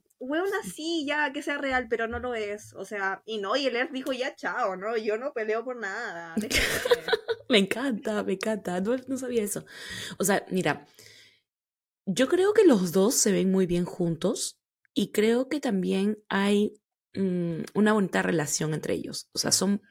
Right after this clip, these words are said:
Speaker 2: amigos, se llevan bien, eh, y tienen una buena química,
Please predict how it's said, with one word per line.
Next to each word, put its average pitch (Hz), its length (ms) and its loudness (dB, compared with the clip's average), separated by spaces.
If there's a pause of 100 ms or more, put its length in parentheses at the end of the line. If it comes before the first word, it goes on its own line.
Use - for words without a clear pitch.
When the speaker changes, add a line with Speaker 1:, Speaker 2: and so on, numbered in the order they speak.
(140)
Speaker 2:
amigos, 165 580 0
se - 200 4
llevan 151 320 -2
bien, 151 480 0 (720)
eh, 175 500 4
y 202 100 2
tienen 220 240 6
una 214 140 2
buena 185 240 2
química, 156 540 -4